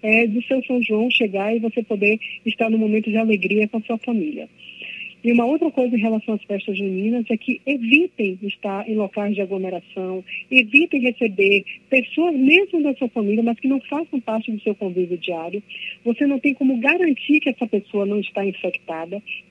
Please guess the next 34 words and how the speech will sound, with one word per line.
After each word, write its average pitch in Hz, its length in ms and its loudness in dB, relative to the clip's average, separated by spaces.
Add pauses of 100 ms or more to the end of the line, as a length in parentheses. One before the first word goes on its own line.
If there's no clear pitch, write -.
(420)
Às 226 160 -2
vezes 247 140 4
você 262 200 0
tá 233 140 -10
na 233 120 0
casa 247 360 -2
do 220 160 -4
seu 208 140 -2
pai, 196 300 -6
da 196 100 -4
sua 262 180 -4
mãe, 196 240 -2
mora 262 240 -2
com 262 120 -6
sua 226 160 0
vovó, 180 440 -2 (460)
mora 269 340 4
com - 120 0
uma 247 80 2
pessoa 226 300 0
que 220 120 -2
tem 226 160 2
alguma 214 340 2
doença 196 400 2
que 208 100 -8
baixa 196 460 -4
a 214 40 0
imunidade. 185 600 -4
Então, 214 140 -6
você 220 200 -4
está 254 220 -2
expondo 302 640 -2
essas 226 220 -4
pessoas 190 440 -4